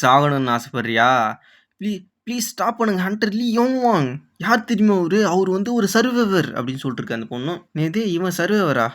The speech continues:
அப்படின்னு சொல்லிட்டு, "சாரி, என்னை மன்னிச்சிருங்க, நான் வந்து உங்ககிட்ட ரூடா நடந்துட்டேன். நான் வந்து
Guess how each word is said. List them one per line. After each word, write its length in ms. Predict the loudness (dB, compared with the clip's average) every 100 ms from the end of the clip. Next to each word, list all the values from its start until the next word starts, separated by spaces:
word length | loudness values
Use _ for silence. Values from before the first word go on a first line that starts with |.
| -8
அப்படின்னு 200 | -6 -6
சொல்லிட்டு, 600 | -4 -4 -2 -2 -2 -8
"சாரி, 480 | -4 0 0 0 -6
என்னை 180 | -10 -6
மன்னிச்சிருங்க, 440 | -6 -6 -6 -6 -4
நான் 180 | -4
வந்து 200 | -4 -6
உங்ககிட்ட 560 | -6 -6 -8 -4 -4 -4
ரூடா 200 | -6 -4 -4
நடந்துட்டேன். 600 | -4 -6 -6 -10 -12 -10
நான் 220 | -6 -6
வந்து 520 | -4 -4 -4 -4 -10